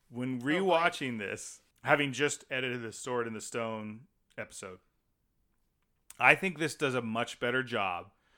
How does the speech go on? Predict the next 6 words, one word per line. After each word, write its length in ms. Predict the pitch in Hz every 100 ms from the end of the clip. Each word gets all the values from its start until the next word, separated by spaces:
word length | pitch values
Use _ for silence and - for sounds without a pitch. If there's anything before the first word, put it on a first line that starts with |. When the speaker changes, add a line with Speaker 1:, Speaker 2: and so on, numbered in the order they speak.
| _ _ _
Speaker 1:
of 180 | 113 110
a 320 | 113 107 104 -
outside 460 | 123 151 - 147 143
force 320 | - 131 123
coming 380 | - 131 127 120
in 260 | 120 120